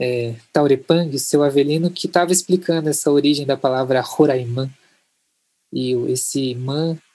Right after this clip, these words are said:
se eu me lembro bem, tinha a ver com esse mal também, um grande mal, algo nesse sentido. Ficou um pouco essa semente em mim. Não sei se eu aprendi direito, talvez tenha que ir lá conversar com ele.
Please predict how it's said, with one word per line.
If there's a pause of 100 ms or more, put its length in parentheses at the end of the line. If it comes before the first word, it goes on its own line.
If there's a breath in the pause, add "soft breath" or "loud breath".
(400)
se
eu
me
lembro
bem,
tinha
a
ver
com
esse (120)
mal
também, (100)
um
grande
mal,
algo
nesse
sentido. (1120 soft breath)
Ficou
um
pouco
essa
semente
em
mim.
Não
sei
se
eu
aprendi
direito,
talvez
tenha
que
ir
lá
conversar
com
ele.